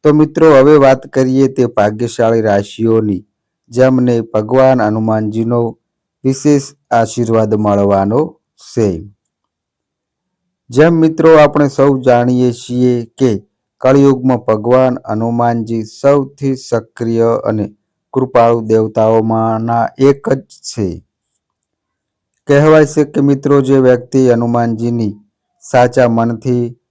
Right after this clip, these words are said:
ભક્તિ કરે છે તેના જીવનના બધા સંકટ દૂર થઈ જાય છે મિત્રો. તેમના જીવનમાંથી દુઃખ અને મુશ્કેલીઓ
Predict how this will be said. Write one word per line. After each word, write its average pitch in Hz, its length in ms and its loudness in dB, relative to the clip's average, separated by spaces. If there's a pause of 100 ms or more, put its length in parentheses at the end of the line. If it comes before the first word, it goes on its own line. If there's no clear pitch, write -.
(240)
ભક્તિ 104 340 -2
કરે 117 360 0
છે 117 440 -6 (380)
તેના 135 320 2
જીવનના 117 640 -2
બધા 120 560 2
સંકટ 113 720 -6
દૂર 117 380 -2 (380)
થઈ 107 140 -2
જાય 98 320 -4
છે 113 160 -4
મિત્રો. 98 500 -8 (1400)
તેમના 127 400 0
જીવનમાંથી 131 960 -2 (340)
દુઃખ 151 440 2
અને 117 200 -2
મુશ્કેલીઓ 117 1040 -2